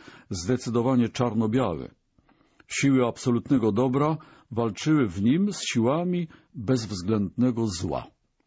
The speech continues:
Patriotyzm i duma narodowa były dla Churchilla najważniejsze. Mimo że liczni Brytyjczycy podzielali odczucia studentów Oxfordu, którzy w roku tysiąc dziewięćset trzydziestym trzecim ogłosili,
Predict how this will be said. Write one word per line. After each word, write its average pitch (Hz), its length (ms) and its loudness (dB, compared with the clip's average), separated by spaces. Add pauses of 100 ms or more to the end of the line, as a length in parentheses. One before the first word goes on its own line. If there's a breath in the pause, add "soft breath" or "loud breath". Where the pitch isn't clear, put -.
(840)
Patriotyzm 127 920 0 (260)
i 110 120 0
duma 123 320 2
narodowa 135 720 0 (440 soft breath)
były 139 240 2
dla 127 140 2 (100)
Churchilla 127 460 -2
najważniejsze. 139 840 -2 (1080 soft breath)
Mimo 135 260 4
że 127 120 2
liczni 135 340 0
Brytyjczycy 120 640 -2
podzielali 131 580 0
odczucia 110 500 0
studentów 110 600 -2
Oxfordu, 120 640 -2 (360 loud breath)
którzy 104 320 -2
w 92 60 -4
roku 131 260 0
tysiąc 117 400 -2
dziewięćset 123 480 0
trzydziestym 110 520 -2
trzecim 123 440 -2
ogłosili, 104 580 -2